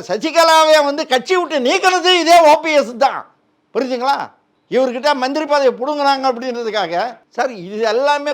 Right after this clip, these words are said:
கொ-, இதெல்லாம் தீய சக்திகள். எப்படின்னு தலைவர், புரட்சி தலைவர் வந்து அன்னைக்கு ஆயிரத்தி தொள்ளாயிரத்தி எழுபத்தி ரெண்டுலயே சொல்லிட்டாரு, "தீய சக்தி, குடும்ப ஆட்சி, குடும்ப கட்சி ஆகி போச்சு திமுக" அப்படின்னு அன்னைக்கே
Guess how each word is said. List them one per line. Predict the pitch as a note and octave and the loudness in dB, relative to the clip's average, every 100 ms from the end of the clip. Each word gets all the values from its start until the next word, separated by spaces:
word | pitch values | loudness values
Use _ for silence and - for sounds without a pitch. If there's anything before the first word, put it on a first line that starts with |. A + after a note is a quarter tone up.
| G3 | -4
கொ-, | F3+ F#3 F3+ | -6 -6 -12
இதெல்லாம் | G3 G#3+ B3+ C#4+ G#3+ - | -6 -4 -2 -4 -8 -8
தீய | D#4 F4+ | -2 0
சக்திகள். | - A#3+ - C4+ C#4+ C4 | 0 -6 -6 -2 0 0
எப்படின்னு | B3+ C4 A#3 A#3 C#4+ D4 _ _ - | -2 -8 -6 -4 -6 -8 _ _ -2
தலைவர், | A#3 F4 F4 C#4 | 2 4 2 0
புரட்சி | B3 D4+ E4+ C4 | -4 -4 -6 -2
தலைவர் | D#4 D4 C4+ A#3+ | 0 4 2 2
வந்து | B3 C#4 | -2 0
அன்னைக்கு | B3+ A#3 A#3 A#3 G3+ B3 C4+ - _ - A#3 | 0 -2 -4 -2 0 0 -4 -12 _ -4 2
ஆயிரத்தி | F4+ F4+ D4+ D#4+ | 4 2 0 -6
தொள்ளாயிரத்தி | B3+ D4 C#4+ C4+ G3+ G3 G#3 | 0 2 4 2 0 0 0
எழுபத்தி | E4 E4+ E4+ A#3+ | 2 -2 0 0
ரெண்டுலயே | C#4 D4 D4+ D4 C4 | 0 0 2 2 0
சொல்லிட்டாரு, | A#3+ B3 A3 D#3 G#2 _ _ A#3+ | -4 -4 -4 -4 -8 _ _ -2
"தீய | E4 D4 A#3+ | 0 2 0
சக்தி, | G#3+ C#4 C#4 F#3+ A2 _ - | -4 -6 -4 -4 -8 _ -6
குடும்ப | C#4+ E4+ D4 | -2 0 4
ஆட்சி, | C4+ B3 - C#4+ C4 C3+ - _ - | 4 4 -2 -4 -2 -4 -10 _ -2
குடும்ப | F4+ F4 C#4+ | 2 2 2
கட்சி | C4+ C#4+ C4 | -2 0 2
ஆகி | B3 G#3+ | 2 0
போச்சு | A3 B3 G3+ | -4 -4 -6
திமுக" | B3+ A#3+ F#3 A#3 | -4 -4 0 -2
அப்படின்னு | A3 C4 C4 | 0 -4 -2
அன்னைக்கே | A3 B3+ | -4 0